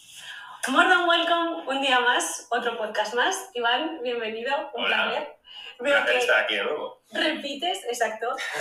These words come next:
Speaker 2: <laughs>
Speaker 1: Estamos aquí para hablar de un tema, yo creo que nos motiva bastante, que es bastante chulo, que es el tema
Speaker 2: Ujú.
Speaker 1: del autoconocimiento.
Speaker 2: Así es.
Speaker 1: Es un tema en el que nosotros nos pusimos de acuerdo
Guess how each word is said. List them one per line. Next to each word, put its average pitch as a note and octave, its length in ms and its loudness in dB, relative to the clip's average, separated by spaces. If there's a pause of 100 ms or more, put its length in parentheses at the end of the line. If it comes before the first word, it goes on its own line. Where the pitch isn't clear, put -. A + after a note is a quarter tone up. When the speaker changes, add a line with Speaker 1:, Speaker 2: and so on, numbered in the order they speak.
Speaker 2:
<laughs> - 300 -12
Speaker 1:
Estamos B3+ 400 2
aquí C#4 340 0
para A#3+ 200 2
hablar A#3+ 320 2
de A#3+ 120 0
un A3+ 140 -6
tema, A3 580 0
yo A3 100 -4
creo A3 280 -4
que F#3+ 640 -4 (340)
nos A3 220 -10
motiva G#3+ 260 0
bastante, G#3+ 300 -2
que - 80 -10
es - 80 -10
bastante F#3 400 -10
chulo, B3 220 -2
que A#3+ 80 -8
es G#3 80 -12
el F#3+ 80 -12
tema G3+ 260 0
Speaker 2:
Ujú. F#3+ 80 -2
Speaker 1:
del F3+ 140 -4
autoconocimiento. G3 1120 -6 (120)
Speaker 2:
Así - 200 -8
es. - 360 -2 (120)
Speaker 1:
Es A3+ 140 -4
un B3 100 2
tema A3+ 320 2
en G#3+ 80 -2
el G#3+ 160 -6
que G3 360 0
nosotros G3+ 320 -4
nos G#3+ 200 -2
pusimos G3+ 440 -6
de F#3+ 80 -2
acuerdo G#3 560 2